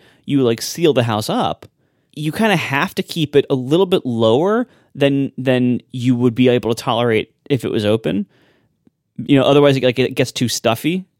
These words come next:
'cause then, then it doesn't cycle on enough. So it's just, it's a whole thing. Like, I, I'm, I'm gl-, very glad we have air conditioning. There are times like this where, where we, it's really nice to have, and, and,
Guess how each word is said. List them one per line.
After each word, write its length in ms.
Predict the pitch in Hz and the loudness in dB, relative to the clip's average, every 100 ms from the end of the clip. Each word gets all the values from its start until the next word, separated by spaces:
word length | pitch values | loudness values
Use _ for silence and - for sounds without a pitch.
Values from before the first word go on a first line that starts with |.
| _ | _
'cause 140 | - 117 | -4 -4
then, 260 | 107 120 117 | 0 0 2
then 540 | 110 107 120 117 131 | -2 -4 -6 -2 -2
it 20 | |
doesn't 220 | 117 110 | 0 -4
cycle 300 | 113 123 117 | -2 -2 0
on 180 | 104 107 | -2 -2
enough. 340 | 139 165 - _ _ _ _ | -2 -6 -10 _ _ _ _
So 120 | - | -2
it's 140 | 170 | 0
just, 140 | - - | -2 -4
it's 160 | 196 | -4
a 40 | 208 | -2
whole 220 | 190 240 | 0 -2
thing. 200 | - 165 | 0 0
Like, 140 | 147 | 0
I, 160 | - 180 - - _ _ _ _ _ - | -2 -6 -8 -20 _ _ _ _ _ 2
I'm, 160 | 233 208 | 2 2
I'm 140 | 214 226 | 0 0
gl-, 140 | 247 | -2
very 220 | 165 262 226 | 2 2 4
glad 160 | 139 | 2
we 80 | 110 | 0
have 280 | 101 226 254 | -2 -2 0
air 120 | 107 | 0
conditioning. 400 | 101 98 - 107 | -2 -6 -4 -2
There 140 | 113 107 | 0 0
are 40 | |
times 520 | - 165 165 151 - | -2 -2 -2 -2 -4
like 180 | 127 120 | -6 -2
this 320 | 110 151 - | 0 0 0
where, 200 | 120 101 | -4 -4
where 240 | 104 107 98 | -4 -4 -2
we, 120 | 98 | -4
it's 200 | - 101 | -6 -6
really 160 | 107 101 | -4 -4
nice 180 | 90 - | -6 -8
to 100 | 113 | -10
have, 280 | 98 117 151 | -8 -8 -8
and, 220 | 95 - | -10 -10
and, 320 | 92 92 113 | -12 -12 -16